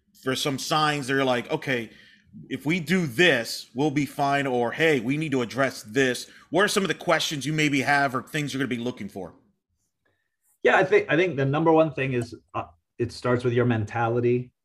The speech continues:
Speaker 2: and how, how you react in difficult moments, how you deal with difficult moments. Um, if you, if you deal with them the right way, then you're, you know, it's, it's, it's not that those difficult moments hurt you. It's, it's your reaction to those difficult moments that to me is,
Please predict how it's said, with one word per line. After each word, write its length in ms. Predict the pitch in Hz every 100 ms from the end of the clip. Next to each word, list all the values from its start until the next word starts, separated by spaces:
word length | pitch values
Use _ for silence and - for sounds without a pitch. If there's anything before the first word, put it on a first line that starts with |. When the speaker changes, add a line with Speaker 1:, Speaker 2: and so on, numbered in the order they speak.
| -
Speaker 2:
and 180 | 110 104
how, 260 | 104 117
how 200 | - 123
you 160 | 127 123
react 440 | 117 117 123 -
in 140 | 127 110
difficult 500 | 117 123 - 120 113
moments, 560 | 117 120 123 123 - _ _ _
how 140 | 120
you 140 | 120 117
deal 280 | 110 120
with 180 | 120 107
difficult 520 | 120 110 113 - 117
moments. 560 | 117 117 117 117 - - _ _ _ _
Um, 480 | 113 110 104 101 95 - _ -
if 140 | 135
you, 380 | 123 120 120 123 _ _ _
if 200 | 131 117
you 200 | 113 113
deal 240 | 107 135 139
with 100 | 131
them 140 | 127
the 100 | 120
right 220 | 120 117
way, 440 | 120 123 147 180 - _ _ _ _ _ _
then 540 | 120 123 123 120 117 - _ _ _ _ _ -
you're, 260 | 123 113
you 140 | 123 117
know, 140 | 113
it's, 120 | 113
it's, 220 | 120 120 -
it's 180 | 135
not 140 | 190 208
that 100 | 190
those 160 | 143
difficult 380 | 131 160 147 139
moments 300 | 135 131 120
hurt 260 | - 190 160
you. 280 | 123 123 -
It's, 220 | 113 -
it's 220 | - 120 120
your 140 | 123
reaction 500 | 117 127 180 - 139
to 60 | 117
those 200 | 113 104
difficult 400 | 123 113 117 107
moments 240 | 117 110
that 120 | 110
to 80 | -
me 160 | 113 113
is, 260 | 110 107